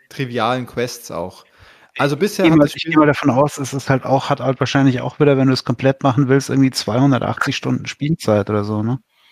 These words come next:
Speaker 1: Im Vergleich zum, äh, das Fünfer war relativ handelbar, aber hier ist, glaub ich, wirklich mit über dreißig Stunden, dass du's, äh, normal sogar durchspielst und mit ein paar Sidequests, ne? Dann bist du trotzdem bei, bei über dreißig Stunden.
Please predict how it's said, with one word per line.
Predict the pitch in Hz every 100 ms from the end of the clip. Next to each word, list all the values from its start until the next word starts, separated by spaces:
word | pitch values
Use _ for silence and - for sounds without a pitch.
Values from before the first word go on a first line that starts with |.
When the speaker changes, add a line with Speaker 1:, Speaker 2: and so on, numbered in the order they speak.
| _ _ _ _ _ -
Speaker 1:
Im | 143
Vergleich | 135 131 139 -
zum, | - 127 117 113 -
äh, | 117
das | 117 -
Fünfer | 180 208 175
war | 151 131 147
relativ | 170 170 143 135
handelbar, | 170 175 123 123
aber | 120
hier | 110 156
ist, | 165 139
glaub | 147 135
ich, | 120
wirklich | 151 160 131
mit | 143 139
über | 151 147
dreißig | 123 127 131 135 -
Stunden, | 131 139 135 117
dass | 107 -
du's, | 120 - - - _ _ _ _ _ _ _ _ - -
äh, | 139 131
normal | 139 135 135 180
sogar | 151 120
durchspielst | 110 117 - 113 117 - -
und | 123 117 - 123
mit | 127
ein | 120
paar | - 131 135
Sidequests, | 123 113 - 98 - -
ne? | 117 117 _ _
Dann | - 127
bist | 143 -
du | 143
trotzdem | 113 147 - 151 143
bei, | 139 131 127
bei | 117 123
über | 131 127
dreißig | 120 113 113 117
Stunden. | - 143 175 135